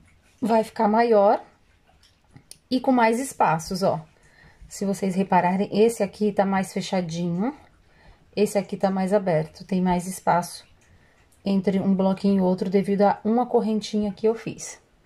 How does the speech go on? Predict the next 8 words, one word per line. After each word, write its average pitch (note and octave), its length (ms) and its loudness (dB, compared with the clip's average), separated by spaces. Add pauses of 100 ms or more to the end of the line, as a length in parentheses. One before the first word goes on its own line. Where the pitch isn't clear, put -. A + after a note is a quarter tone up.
(240)
tá? G3 300 -4 (560)
Então, G3+ 180 2
se G3+ 180 -4
você G#3+ 280 2
preferir, F#3+ 440 -2
você G#3 240 -2
pode F#3+ 340 -2
fazer G3 540 0